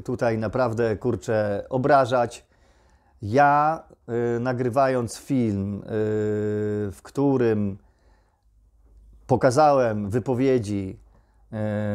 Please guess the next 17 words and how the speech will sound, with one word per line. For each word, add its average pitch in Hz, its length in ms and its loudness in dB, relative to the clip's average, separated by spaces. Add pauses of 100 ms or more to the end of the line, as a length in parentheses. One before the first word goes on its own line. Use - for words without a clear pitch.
(160)
y, 95 40 -4
wspomnianych 123 640 -2
tajemniczych 135 680 2
kolegów, 120 480 -2
którzy 107 680 -2
z 87 160 -10
czystej 156 380 2
skromności 139 920 0 (380)
nie 139 140 2
chcą 123 240 -2
się 110 380 2
nam 117 260 2
przedstawić, 117 840 0 (1600)
y, 110 40 0
zrobiłem 135 420 4
to 147 120 2
dlatego 139 680 2